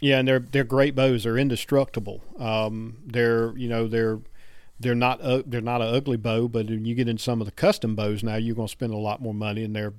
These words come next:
they're probably a bit fancier looking, but, you know, they, they, they shoot an arrow. I mean, <laughs> it, it's, uh, there's nothing wrong with that Montana. Um, from a recurve perspective, a really good and, and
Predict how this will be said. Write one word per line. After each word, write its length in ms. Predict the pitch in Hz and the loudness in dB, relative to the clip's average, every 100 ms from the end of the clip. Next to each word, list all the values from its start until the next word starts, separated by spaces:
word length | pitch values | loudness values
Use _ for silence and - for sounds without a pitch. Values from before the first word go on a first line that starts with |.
| - | -8
they're 100 | 110 | -4
probably 540 | - 113 110 107 110 | 0 0 -2 -4 -4
a 80 | 104 | -4
bit 320 | 101 107 - - | -4 -6 -8 -16
fancier 640 | - 107 107 - 117 104 | -8 -6 -6 -8 -6 -6
looking, 460 | 104 107 - 135 123 | -6 -6 -4 -4 -4
but, 200 | 107 110 _ - 123 127 | -6 -8 _ -20 -20 -12
you 80 | 131 | -6
know, 120 | 113 | -4
they, 200 | 110 110 117 110 | -2 -2 -4 -6
they, 160 | 113 110 _ _ _ | -8 -8 _ _ _
they 100 | 120 | -2
shoot 240 | 110 143 139 | 2 2 2
an 100 | 117 | 2
arrow. 420 | 123 110 95 - | 2 0 -4 -8
I 60 | - | -6
mean, 160 | 107 113 | 0 2
<laughs> 100 | - | 2
it, 300 | 180 - 160 - - | 0 -2 -12 -14 -6
it's, 340 | - 139 - 143 | 2 4 4 2
uh, 360 | 127 123 117 123 | 4 6 4 2
there's 220 | 131 107 | 0 4
nothing 380 | 131 143 131 123 | 6 6 4 2
wrong 240 | 123 123 | 2 2
with 80 | 113 | 0
that 160 | 113 | -2
Montana. 680 | 120 110 104 120 113 110 - - | -2 -4 -4 -4 -4 -8 -14 -6
Um, 440 | 117 110 110 110 - | -2 0 0 -4 -2
from 180 | - 135 | 2 4
a 60 | 120 | 4
recurve 500 | 131 151 - 185 - | 2 0 0 -2 -2
perspective, 720 | 170 - 175 175 185 175 - - - - - - - | -4 2 0 2 0 -2 -6 -20 -20 -20 -20 -6 2
a 140 | 127 | 2
really 460 | 127 135 160 175 160 | 4 6 6 6 4
good 340 | 131 147 151 | 4 6 6
and, 320 | 131 113 123 - | 4 -2 -6 -4
and 520 | 120 117 117 113 - | -2 -2 -4 -6 -10